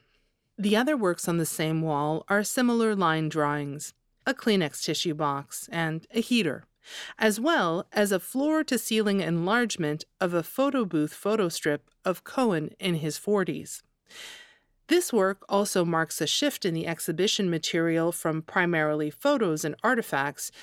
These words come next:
to paintings and drawings made by Cohen. End of audio description.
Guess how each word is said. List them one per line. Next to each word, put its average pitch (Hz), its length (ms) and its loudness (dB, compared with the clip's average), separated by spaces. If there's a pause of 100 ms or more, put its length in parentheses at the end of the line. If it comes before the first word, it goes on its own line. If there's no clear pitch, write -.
(240)
to 277 240 0 (200)
paintings 220 680 -2
and 190 160 0
drawings 180 600 0
made 160 200 0
by 156 200 0
Cohen. 160 420 -2 (640)
End 214 180 4
of 170 100 -2
audio 156 360 0
description. 156 720 -4